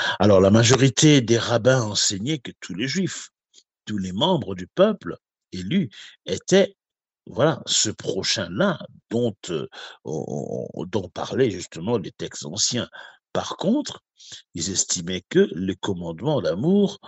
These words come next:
ne concernaient pas les païens, pas les idolâtres.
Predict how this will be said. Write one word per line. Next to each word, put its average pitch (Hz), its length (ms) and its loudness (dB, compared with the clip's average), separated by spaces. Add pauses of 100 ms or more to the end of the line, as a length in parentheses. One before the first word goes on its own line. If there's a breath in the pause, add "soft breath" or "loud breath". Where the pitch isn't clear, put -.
(300 loud breath)
ne - 120 -14
concernaient - 580 -4
pas 202 320 0
les 113 80 2
païens, 175 400 2 (920)
pas 117 120 4
les 165 260 6
idolâtres. 156 720 4